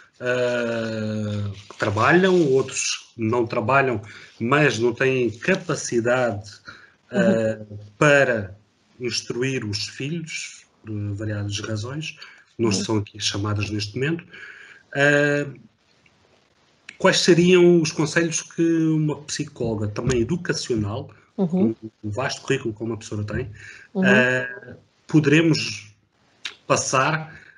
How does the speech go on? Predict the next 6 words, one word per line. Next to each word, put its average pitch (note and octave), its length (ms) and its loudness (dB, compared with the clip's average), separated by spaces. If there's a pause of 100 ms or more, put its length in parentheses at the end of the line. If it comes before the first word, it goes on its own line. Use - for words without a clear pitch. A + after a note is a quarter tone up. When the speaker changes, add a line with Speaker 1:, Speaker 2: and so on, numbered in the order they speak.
(120)
Speaker 1:
eh, C3 380 -2
a C3+ 60 0
essas C3+ 380 0
pessoas - 560 -8 (540)
neste A#2 340 -6
momento? G#2+ 300 -6